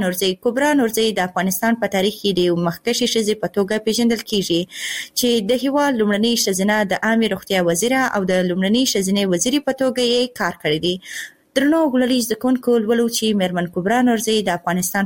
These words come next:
په تاریخ کې یو له مخکښو پرمختللو اتلو افغانو مېرمنو په توګه سره پېژندل کېږي، کوم چې د هېواد لومړنۍ ښځینه د عامې روغتیا وزیره وه او په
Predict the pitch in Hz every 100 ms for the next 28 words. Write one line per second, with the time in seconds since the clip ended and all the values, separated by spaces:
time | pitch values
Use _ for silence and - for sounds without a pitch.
0 | 190 190 214 233 214 196 180 180 180 -
1 | 240 240 226 220 185 175 - 214 220 214
2 | 175 175 220 220 - 180 - 208 208 175
3 | 175 196 196 180 220 214 202 185 175 185
4 | 175 170 170 240 254 254 247 233 214 208
5 | 190 185 180 214 220 - - - 208 208
6 | 214 247 262 262 208 - 190 190 208 208
7 | 185 - 214 247 285 277 269 247 175 175
8 | 175 170 170 170 180 170 -